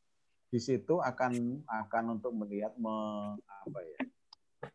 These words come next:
di situ sebagai evaluasi sudah sampai sejauh mana, modelnya seperti apa. Ketika yang <coughs> sudah, sudah buat, misalnya Pak Tarto, Pak Mubin, nanti kan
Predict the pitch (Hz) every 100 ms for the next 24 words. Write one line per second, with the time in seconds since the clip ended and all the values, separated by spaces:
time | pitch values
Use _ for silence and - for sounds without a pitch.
0 | - - 110 131 135 147 135 120 117 135
1 | 98 113 107 95 92 - 131 143 160 151
2 | 120 107 101 104 98 101 95 95 92 90
3 | 80 87 131 143 147 110 95 90 95 -
4 | - _ 87 80 - 85 - - _ _
5 | _ - 110 127 123 - 123 151 120 -
6 | - _ _ _ _ 113 101 92 131 127
7 | 107 - 110 113 107 101 92 113 101 104
8 | 95 - 147 160 - _ _ _ - 131
9 | 131 170 180 165